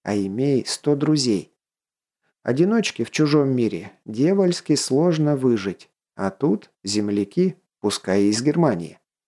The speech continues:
Весь уклад мира Содружества показывает, что без крепкой поддержки за твоей спиной любому человеку будет непросто иметь довольно прибыльный бизнес,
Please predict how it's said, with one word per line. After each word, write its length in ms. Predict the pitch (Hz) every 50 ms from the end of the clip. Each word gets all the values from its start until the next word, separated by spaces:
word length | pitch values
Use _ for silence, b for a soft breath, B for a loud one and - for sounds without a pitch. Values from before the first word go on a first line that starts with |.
| _ _ _ _ _ _ _ _ _ _ -
Весь 360 | 117 127 185 226 233 - -
уклад 440 | 180 165 - 185 190 208 202 202 -
мира 280 | 156 165 185 190 180
Содружества 840 | 160 - 156 147 143 156 180 208 196 151 127 107 - - - 104 90 -
показывает, 840 | - 139 143 - - 175 165 123 110 95 90 85 80 82 - _ -
что 220 | - - - 127 117
без 240 | 113 120 120 -
крепкой 440 | - - 151 156 151 - - 117 117
поддержки 680 | 113 - 117 117 110 110 127 147 151 143 135 - - 107
за 160 | 110 113 120
твоей 360 | 120 123 123 123 127 127 127
спиной 560 | 117 - - - 117 120 135 143 147 147 143 b b b b b b b b
любому 560 | - 131 165 190 185 160 139 123 120 117 113
человеку 640 | 107 - - 143 147 151 165 190 202 185 - - 165
будет 400 | 139 170 196 190 202 190 196 -
непросто 680 | 165 156 160 - 170 196 208 190 - - 180 170 160
иметь 280 | 156 156 165 165 156 147
довольно 440 | 143 143 143 151 160 156 151 147 143
прибыльный 540 | - 147 165 160 147 151 143 139 139 143
бизнес, 640 | 135 143 165 165 143 117 104 107 101 90 - - -